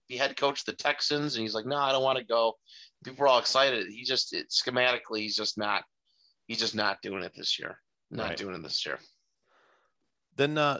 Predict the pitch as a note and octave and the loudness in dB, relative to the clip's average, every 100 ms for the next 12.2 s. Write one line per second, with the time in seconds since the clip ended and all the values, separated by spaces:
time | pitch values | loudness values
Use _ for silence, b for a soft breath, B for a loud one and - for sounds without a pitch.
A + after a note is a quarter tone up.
0 | - - C3 D3 C4 B3 A3 D3 D3+ A3+ | -6 0 2 2 -2 2 2 4 0 0
1 | - B2+ G2+ G#2+ F#2+ A2 D#3 A3+ G#3 G3+ | 2 0 0 -2 -2 2 4 6 6 4
2 | - F3+ E3 A#2+ A2 D#3 E3+ E3+ D#3+ - | 4 2 4 4 2 -4 -4 -4 -4 -4
3 | E3+ D#3+ D3+ A#2 F3+ E3+ C3+ C#3+ C#3 - | -2 -2 -2 -4 -4 -2 2 2 2 -2
4 | - D3 D#3 B2 A#2+ A2+ G#2 G#2+ G#2 F#2 | 0 4 4 4 2 2 2 2 2 0
5 | G#2 - D#3+ E3+ A#2+ G#2+ F3 F#3 - - | -2 0 2 0 -2 4 4 4 0 -4
6 | B2+ A2+ A2+ G#2+ - - b b b _ | -2 4 6 6 2 -8 b b b _
7 | G#2+ G#2 G#2 A2+ C3 - - C#3+ E3 G3 | 0 4 4 4 2 0 0 2 4 4
8 | C3+ G#2+ B2+ D#3 C#3+ G2+ - - - _ | 2 2 2 4 4 2 0 -6 -12 _
9 | _ A#2+ A2+ - A#2 A#2 B2+ A#2+ B2 G#2 | _ 0 0 2 2 2 2 4 2 2
10 | F#2+ A#2+ D3+ C3+ - B2 F#2+ - - _ | 0 4 4 4 2 0 0 -6 -14 _
11 | _ _ _ _ _ - A2 G2+ - C#2+ | _ _ _ _ _ -2 2 2 0 -2
12 | D#2+ | -2